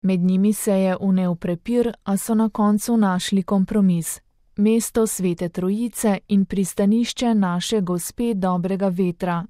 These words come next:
torej Bonaria. A ker je ime bilo zelo dolgo, je od njega ostal le zadnji del, Bonaria, Buenos Aires, je pojasnil Frančišek.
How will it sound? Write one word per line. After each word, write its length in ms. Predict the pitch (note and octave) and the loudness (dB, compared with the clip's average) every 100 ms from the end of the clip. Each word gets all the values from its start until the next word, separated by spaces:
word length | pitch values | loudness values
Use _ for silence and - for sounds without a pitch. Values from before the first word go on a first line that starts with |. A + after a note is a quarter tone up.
| - | -8
torej 300 | G3+ F#3+ F#3+ | -4 -2 -2
Bonaria. 760 | F#3 G#3 G3+ F3+ F3 F3 E3+ - _ _ _ _ | 2 2 2 0 -2 -2 -4 -8 _ _ _ _
A 140 | - F#3 | -4 -2
ker 220 | G#3 F#3 | 0 2
je 120 | F3+ | 2
ime 240 | F#3 G#3 | 2 4
bilo 300 | G3+ G3 F#3+ | 4 2 2
zelo 300 | F#3 F3+ F3 | 0 0 0
dolgo, 540 | E3+ G3 G#3+ A3+ A3+ G#3+ - | 0 2 2 2 2 0 0
je 180 | G3+ F#3 | 0 2
od 160 | F3+ | 0
njega 340 | F3 F3 F3 A3 | 0 0 0 0
ostal 420 | A3 - G#3+ F#3+ | 0 -2 0 2
le 160 | G#3 G#3 | 2 0
zadnji 460 | G#3+ F#3+ E3 F3+ | 2 0 0 -2
del, 280 | E3 F#3 F3 - - | 0 0 -2 -6 -8
Bonaria, 840 | F3+ G3 F#3+ F#3+ F3+ E3+ F3 E3+ - _ | -2 2 4 2 0 0 -2 -4 -8 _
Buenos 640 | F#3+ G3+ G#3+ A3 A3 A3 - | -2 2 2 2 2 0 -4
Aires, 640 | G#3 G3 F3 F3 E3+ - - _ - | -2 0 0 -2 -6 -8 -14 _ -4
je 140 | F#3+ | -2
pojasnil 680 | F3 G#3 F3 E3+ - F3+ E3+ | 0 0 0 -2 -2 -4 -2
Frančišek. 840 | - F3+ F3 E3+ E3 E3+ E3 - | -2 -2 0 -4 -6 -8 -10 -16